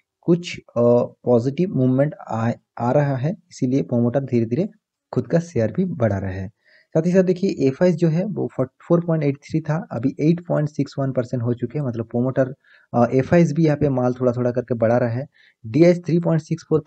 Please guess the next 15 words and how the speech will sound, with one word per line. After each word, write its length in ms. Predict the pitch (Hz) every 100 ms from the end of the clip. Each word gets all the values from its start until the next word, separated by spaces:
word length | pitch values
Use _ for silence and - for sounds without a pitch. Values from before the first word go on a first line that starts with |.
| 160
था, 60 |
अभी 300 | 165 131 131
थ्री 220 | 135 147
पॉइंट 300 | 147 143 139
सेवन 420 | 135 - 127 131 123
थ्री 260 | - 147
परसेंट 500 | 156 120 117 120 120
का 80 | 135
होल्डिंग 520 | 127 113 110 123 139
यहाँ 120 | 120
पे 140 | 107 139
कंपनी 360 | 117 107 107
के 80 | 110
पास 260 | 110 104 -
है। 100 | 101